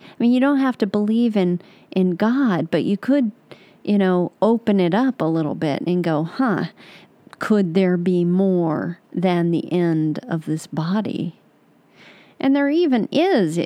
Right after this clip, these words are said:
even if you look at matter, matter is constantly changing, right? We go back to the earth and we start, and we get transformed into something else. It, it's expansive. It keeps going. It all keeps going. Yeah.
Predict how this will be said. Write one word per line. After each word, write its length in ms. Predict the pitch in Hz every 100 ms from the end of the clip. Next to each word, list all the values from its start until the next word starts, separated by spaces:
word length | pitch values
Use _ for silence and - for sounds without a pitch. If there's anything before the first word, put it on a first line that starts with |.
| -
even 240 | 254 269
if 140 | 240
you 80 | 220
look 220 | 208 247
at 140 | - -
matter, 480 | 175 196 269 202 160
matter 400 | 170 208 240 180
is 120 | 175
constantly 600 | - 196 196 - 180 170
changing, 500 | - 262 320 185 151
right? 220 | - 208
We 80 | 180
go 160 | 175
back 260 | 175 190 190
to 80 | 185
the 200 | 175 165
earth 260 | 214 277 -
and 100 | 180
we 120 | 180
start, 320 | - 180 -
and 160 | 180 175
we 160 | 180
get 180 | 165 185
transformed 800 | - 180 190 190 - 190 196 202
into 240 | 190 196 202
something 400 | 196 190 185 196
else. 240 | 240 190
It, 140 | 190 -
it's 220 | 202 -
expansive. 800 | - - - - 233 277 - 175
It 120 | 170 -
keeps 360 | - - -
going. 480 | - 202 247 240 165
It 80 | 165
all 280 | 196 226 220
keeps 340 | - 202 -
going. 640 | - 196 262 240 - 196 - _ _ _ - - - - - - - - - - - - _ _ _ _ -
Yeah. 460 | 214 208 160 165